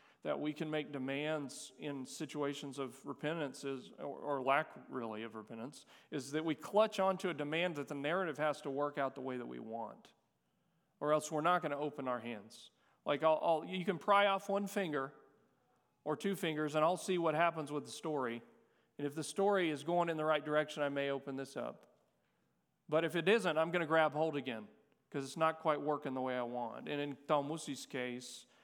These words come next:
praise God that part of his testimony now is the fact that God restored him because he opened his hands up and said, "I'm the man, I've sinned." And, and friends, my point isn't now for us to only be looking for,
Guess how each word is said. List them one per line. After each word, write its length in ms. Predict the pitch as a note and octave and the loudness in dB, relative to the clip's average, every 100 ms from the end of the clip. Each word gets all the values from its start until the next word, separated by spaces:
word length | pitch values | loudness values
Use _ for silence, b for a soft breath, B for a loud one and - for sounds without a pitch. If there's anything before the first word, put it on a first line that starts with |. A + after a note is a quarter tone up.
| b b | b b
praise 360 | - E3+ F3 C3+ | -4 0 2 0
God 400 | C#3+ C#3 C#3 C3+ C3 - | 2 2 2 -2 -8 -12
that 180 | C#3 A#2+ | -10 -6
part 240 | D3+ D3 | 0 0
of 60 | C#3+ | 0
his 180 | B2+ - | -4 -6
testimony 640 | C#3 C3 - C3+ B2+ B2 | -6 -6 -10 -8 -6 -6
now 300 | B2 B2+ B2+ | -6 -4 -6
is 320 | B2 A#2 - _ | -6 -10 -16 _
the 80 | C3+ | -14
fact 280 | - C#3 C3+ | -6 -6 -6
that 160 | C3+ C#3 | -12 -8
God 340 | C3 B2+ B2+ B2+ - b b b b | -6 -6 -6 -12 -20 b b b b
restored 580 | C#3+ C3 - - D3+ F3+ | -6 -6 -6 -4 -2 -2
him 220 | C#3 B2+ | -2 -4
because 340 | C3 B2+ C3 B2 | -4 -6 -6 -6
he 160 | B2+ | -6
opened 300 | C3+ C#3 C#3 | -4 -4 -6
his 120 | C3+ - | -8 -8
hands 300 | C#3 C3 B2 | -8 -6 -6
up 180 | A#2 | -8
and 140 | B2 A#2+ | -10 -12
said, 300 | C3 A#2+ A#2 A2+ b b b | -6 -6 -6 -12 b b b
"I'm 220 | C3 B2 | -4 -4
the 80 | A#2 | -6
man, 300 | A#2+ A2+ A2 | -6 -8 -8
I've 200 | A2+ A2 | -12 -14
sinned." 360 | - A#2+ B2+ _ _ b b b b b b | -16 -16 -18 _ _ b b b b b b
And, 240 | D3+ D#3+ | -2 -2
and 240 | D3+ E3+ D3+ | -2 -4 0
friends, 340 | F#3+ G3+ E3 | 0 0 -2
my 220 | E3 F3+ | 0 0
point 320 | E3 G3 A3 A#3 | 2 0 2 2
isn't 340 | F3 F3 C#3+ | 0 -2 -4
now 340 | D#3+ E3+ E3+ | 0 2 4
for 200 | D#3+ D#3 | 0 0
us 160 | D3+ - | 0 0
to 120 | D3+ - | -4 -2
only 560 | F3+ G3 F#3+ D3+ D3 | 0 0 0 0 0
be 140 | D3 D3+ | -2 0
looking 460 | E3+ F#3 C#3+ C3+ | 0 -2 -4 -6
for, 520 | B2 C#3 C3+ C3 B2 | -8 -6 -4 -2 -4